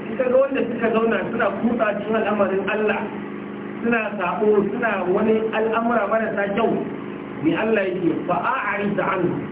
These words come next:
Ka guje musu, "حتى يخوضوا في حديث غيره." Har sai sun shiga wani zancen daban, sun bar wannan,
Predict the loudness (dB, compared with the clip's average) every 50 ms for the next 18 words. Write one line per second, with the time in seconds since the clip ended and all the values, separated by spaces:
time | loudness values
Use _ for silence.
0 | -8 -8 -6 -6 -6 -6 -8 -8 -8 -8 -8 -10 -10 -10 -10 -10 -10 -10 -6 -2
1 | -2 0 2 4 4 4 4 2 2 2 2 0 0 0 0 -2 -4 -6 -8 -8
2 | -10 -10 -10 -10 -10 -10 -6 -6 -4 -4 -4 -2 0 0 0 0 0 -2 -2 -2
3 | -2 -2 0 0 0 0 0 0 -2 0 0 0 0 0 2 2 2 2 2 0
4 | -2 -2 -4 -6 -6 -8 -8 -8 -10 -10 -10 -10 -10 -10 -10 -10 -6 -6 -4 -2
5 | 0 2 2 4 4 2 0 0 -2 -2 0 0 2 2 2 2 2 2 0 0
6 | 0 -2 -2 -2 -2 -2 -2 0 0 0 0 0 -2 -2 -4 -6 -8 -8 -10 -10
7 | -10 -10 -10 -8 -4 -4 -2 0 0 0 2 2 2 2 2 2 2 2 2 2